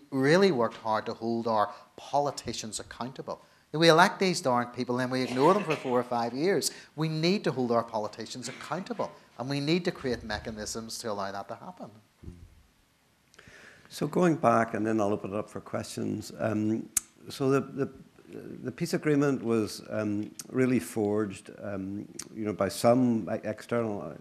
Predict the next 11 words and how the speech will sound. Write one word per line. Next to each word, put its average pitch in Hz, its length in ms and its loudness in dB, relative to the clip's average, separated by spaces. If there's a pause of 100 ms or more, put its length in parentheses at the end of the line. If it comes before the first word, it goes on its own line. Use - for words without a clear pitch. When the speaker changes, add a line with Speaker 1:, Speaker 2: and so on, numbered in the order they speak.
(120)
Speaker 2:
uh, 92 40 -10
uh, 87 360 -8
actors 110 460 0
helping, 107 560 0
and 101 320 -4 (600)
two 151 180 8
main 127 260 8
political 113 400 2
parties 107 760 2
that 101 160 -6
have 101 140 -2